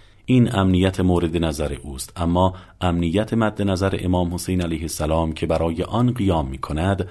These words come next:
امنیت مردم از شر ظالمان است.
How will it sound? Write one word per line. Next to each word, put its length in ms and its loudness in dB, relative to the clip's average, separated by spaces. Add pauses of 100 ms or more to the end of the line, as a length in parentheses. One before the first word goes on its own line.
(260)
امنیت 600 -2
مردم 680 0 (140)
از 260 -6
شر 480 -2
ظالمان 540 -2 (140)
است. 280 -16